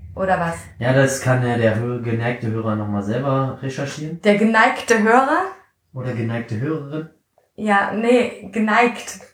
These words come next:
Speaker 2: Sagt man nicht so?
Speaker 1: Weiß ich nicht.
Speaker 2: Ist so eine
Speaker 1: Sagt man das so?
Speaker 2: Kann auch gegoogelt werden.
Speaker 1: <laughs>
Speaker 2: Auch mal was zu sagen. Für Feedback, äh,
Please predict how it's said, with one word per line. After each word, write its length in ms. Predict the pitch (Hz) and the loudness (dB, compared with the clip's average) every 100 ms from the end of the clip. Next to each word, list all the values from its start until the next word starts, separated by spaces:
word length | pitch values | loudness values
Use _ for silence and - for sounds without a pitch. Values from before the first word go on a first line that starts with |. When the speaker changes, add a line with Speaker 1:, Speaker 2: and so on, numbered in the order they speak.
| _ | _
Speaker 2:
Sagt 320 | - - - | -4 -4 -2
man 260 | 165 151 - | -2 -2 -4
nicht 140 | - 202 | -8 0
so? 80 | |
Speaker 1:
Weiß 180 | 214 240 | 2 2
ich 160 | 254 - | 0 0
nicht. 320 | 196 196 - - | -4 -4 -12 -10
Speaker 2:
Ist 240 | 120 - | -8 -6
so 200 | 127 120 | -2 2
eine 680 | 120 120 113 110 110 113 - _ _ _ _ _ _ _ _ - | 2 2 2 2 0 -4 -10 _ _ _ _ _ _ _ _ -12
Speaker 1:
Sagt 200 | 202 - | -10 -4
man 140 | 240 | -2
das 160 | 240 233 | 0 2
so? 280 | 262 294 302 - _ _ _ - - - _ _ | 2 2 -4 -14 _ _ _ -20 -20 -20 _ _
Speaker 2:
Kann 340 | 104 117 113 104 | -6 -4 -2 0
auch 180 | 107 | 0
gegoogelt 480 | - 104 107 101 101 | -2 -2 0 -2 -2
werden. 200 | 95 92 | -6 2
Speaker 1:
<laughs> 0 | |
Speaker 2:
Auch 720 | 392 403 311 480 - - 466 494 | 6 6 6 4 6 4 4 2
mal 140 | 403 | 2
was 180 | 415 466 | 2 0
zu 40 | 415 | 2
sagen. 260 | 403 - 370 370 - 226 185 - | 2 2 0 0 -6 -10 -12 -10
Für 320 | - 135 127 | 0 2 4
Feedback, 720 | - 160 - - 139 135 135 | 0 -2 -2 0 2 2 0
äh, 400 | 127 123 123 120 | 2 4 2 -2